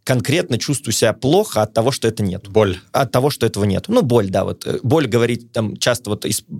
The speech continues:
Speaker 1: так довольно общего, знаешь, говорят,
Speaker 2: Мгм.
Speaker 1: типа, какая-то вот боль, пользовательская боль, да.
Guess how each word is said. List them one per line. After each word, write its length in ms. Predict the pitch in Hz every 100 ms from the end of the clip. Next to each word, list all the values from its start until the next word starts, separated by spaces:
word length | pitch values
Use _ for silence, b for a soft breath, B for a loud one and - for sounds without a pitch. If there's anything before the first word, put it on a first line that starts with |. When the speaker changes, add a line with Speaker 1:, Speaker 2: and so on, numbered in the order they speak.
| -
Speaker 1:
так 160 | 107
довольно 380 | 101 117 117 107 B B
общего, 520 | 123 - - 269 262 117
знаешь, 240 | 135 170
говорят, 360 | 101 101 101 98
Speaker 2:
Мгм. 80 | 101
Speaker 1:
типа, 180 | -
какая-то 400 | - 110 104 101 92
вот 120 | 85
боль, 300 | 90 95 90
пользовательская 800 | - 123 101 92 - - - 98
боль, 240 | 92 92
да. 140 | 107